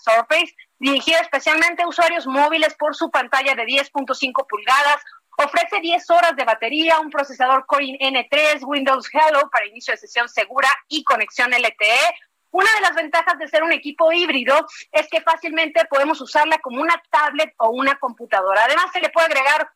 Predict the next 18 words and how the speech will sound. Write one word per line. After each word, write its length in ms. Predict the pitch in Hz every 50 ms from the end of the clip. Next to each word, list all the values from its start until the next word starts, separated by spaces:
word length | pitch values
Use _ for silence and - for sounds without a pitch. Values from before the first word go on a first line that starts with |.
| _ _ _ _ -
un 220 | 330 339 330 330
type 300 | - 320 302 302 302 - _
cover 480 | - 302 320 311 311 311 311 311 320 320
y 280 | 294 269 269 277 277 269
la 140 | 254 240 -
Surface 420 | - 269 262 - 262 247 240 - -
Pen 200 | 330 339 381 415 -
para 180 | 269 226 220
crear, 360 | - 226 226 240 269 285 269
dibujar 440 | 233 220 196 - - 269 277 302 320 -
y, 140 | 262 233 -
como 200 | - 220 226 214
les 100 | 208 196
decía, 300 | 208 202 - 277 262 262
ser 340 | - - 285 269 254 247 -
productivo. 520 | - 247 339 - 220 - _ - - -
Estará 320 | - - - 320 330 339 349
disponible 500 | 392 370 - 349 349 349 370 349 349 370